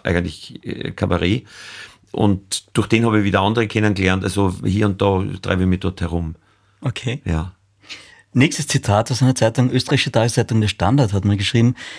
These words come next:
Speaker 2: „Wenn es jemand schafft, Mieselsucht, Grant und zynischen Weltverdruss in gute, sarkastische Laune zu verwandeln, dann ist es Josef Hader.“ Ich habe mir lang gedacht, Hadern kommt von dir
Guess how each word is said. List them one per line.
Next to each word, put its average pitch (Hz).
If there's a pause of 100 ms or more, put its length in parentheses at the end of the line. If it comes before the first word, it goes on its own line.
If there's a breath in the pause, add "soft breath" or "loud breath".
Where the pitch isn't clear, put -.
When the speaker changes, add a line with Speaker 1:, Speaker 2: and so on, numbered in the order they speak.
(160 loud breath)
Speaker 2:
„Wenn 107
es 139
jemand 131
schafft, -
Mieselsucht, 143
Grant -
und 131
zynischen 123
Weltverdruss 107
in 101
gute, 117
sarkastische -
Laune 98
zu -
verwandeln, 101 (480 loud breath)
dann 110
ist -
es 143
Josef 104
Hader.“ 104 (320 loud breath)
Ich 127
habe 156
mir 151
lang 127
gedacht, -
Hadern 110
kommt -
von 143
dir 151